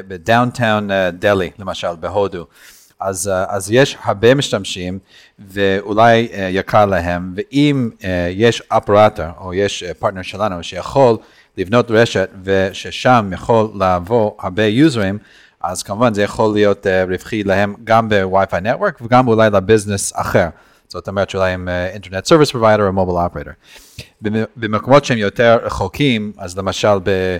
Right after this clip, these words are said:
בג'ונגל בברזיל, שיש לנו פרטנרים שמה, או באפריקה, אז יש גם satellite providers או mobile operators שהם גם רוצים,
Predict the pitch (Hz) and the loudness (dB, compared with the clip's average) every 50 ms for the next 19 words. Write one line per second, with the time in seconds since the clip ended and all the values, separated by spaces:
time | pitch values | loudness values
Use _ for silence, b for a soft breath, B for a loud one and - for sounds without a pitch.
0 | B B B B B B _ - 107 95 95 90 104 120 127 123 110 110 104 98 | B B B B B B _ -8 -6 -6 -6 -4 -4 -4 -2 0 0 0 0 0
1 | 92 101 98 95 95 90 90 101 95 92 127 131 117 - - 110 101 - - 98 | 0 -2 -2 -2 -2 -2 -4 -4 -2 2 4 4 4 4 0 -4 -6 -6 -8 -10
2 | 95 - 110 104 104 101 95 95 - - 131 123 120 110 95 90 92 90 98 98 | -6 -2 0 -2 0 -2 -8 -12 -4 0 2 2 4 4 2 0 0 0 -2 -2
3 | 92 90 101 92 92 92 95 101 131 143 - - 143 - 101 95 98 95 b b | -2 0 0 0 2 2 4 4 4 4 2 0 -2 0 0 0 0 -2 b b
4 | b b b b b b - - 92 95 87 95 110 117 120 - - - 113 107 | b b b b b b -2 0 0 0 2 2 4 4 4 2 2 0 0 0
5 | 101 98 - 117 110 110 117 127 127 127 - 135 120 127 127 135 143 156 151 - | 0 0 2 4 4 4 6 4 4 4 2 0 2 4 4 6 4 4 2 0
6 | - 107 113 113 110 107 110 107 101 95 95 95 101 113 - 135 143 160 156 - | -4 -4 -2 -2 0 0 0 -2 -2 0 2 2 2 2 2 0 -2 -4 -4 -4
7 | - 123 117 113 117 110 135 160 156 131 110 - - 107 95 90 85 | -2 -2 -2 -2 2 2 2 4 4 0 -2 -4 -6 -8 -8 -8 -10